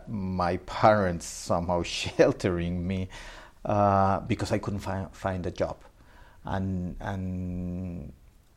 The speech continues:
and there were several months, uh, uh, of, uh, of a situation that I had to endure before being able to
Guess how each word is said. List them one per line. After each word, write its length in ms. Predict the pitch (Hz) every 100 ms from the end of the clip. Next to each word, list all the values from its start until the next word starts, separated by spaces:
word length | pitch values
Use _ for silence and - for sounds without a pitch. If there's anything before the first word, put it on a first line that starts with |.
| -
and 320 | - 98 85 -
there 260 | 98 98 92
were 320 | 92 95 90
several 720 | - - - 113 101 92 87
months, 540 | 92 92 92 - - - - - - - -
uh, 20 |
uh, 680 | 101 92 92 92 87 - - - - - 73 - - -
of, 300 | 78 - -
uh, 40 |
of 800 | - - 82 82 80 - - - - - - - -
a 100 | -
situation 520 | - 98 - 92 104
that 120 | 92 92
I 60 |
had 200 | 90 90
to 100 | -
endure 520 | 98 98 165 151 156 - - - - - - - 107
before 520 | 110 95 - 101 104
being 440 | 98 101 95 104 104
able 460 | 95 90 90 98
to 600 | 98 - 110 92 92 95